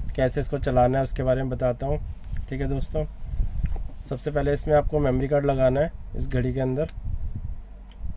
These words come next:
और उससे पहले मैं आपको बता दूं, इसके साथ एक यूज़र मैनुअल मिलेगा, एक चार्जिंग केबल साथ में मिलेगा आपको। इस बॉक्स, ये इसका बॉक्स होगा जिसमें लिखा हुआ है फुल एचडी टेन एटी पी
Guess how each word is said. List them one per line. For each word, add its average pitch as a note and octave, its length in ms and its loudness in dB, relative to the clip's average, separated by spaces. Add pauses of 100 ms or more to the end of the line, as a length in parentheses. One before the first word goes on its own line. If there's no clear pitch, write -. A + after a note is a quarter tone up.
(960)
और C3 140 4
उससे C#3 200 -2
पहले C#3+ 180 2
मैं C#3+ 80 4
आपको C#3+ 160 0
बता C3+ 260 2
दूं, C#3+ 80 2
इसके C#3+ 180 -4
साथ C#3 200 -2
एक C#3 140 2
यूज़र C3 280 0
मैनुअल C3+ 340 0
मिलेगा, C3+ 420 0 (280)
एक C3 160 -6
चार्जिंग C3 420 0
केबल C3+ 220 0
साथ B2+ 260 -2
में C#3 80 -2
मिलेगा C3 320 2
आपको। D#3 300 -4 (560)
इस B2 60 -2
बॉक्स, B2+ 380 -2
ये C3+ 160 0
इसका C3+ 220 -4
बॉक्स B2+ 300 0
होगा B2+ 260 0 (340)
जिसमें - 240 -6
लिखा B2+ 260 -2
हुआ C3+ 120 2
है C#3 60 0
फुल C3+ 220 -2
एचडी B2+ 300 -2
टेन C3 200 0
एटी B2+ 240 0
पी C3+ 220 -4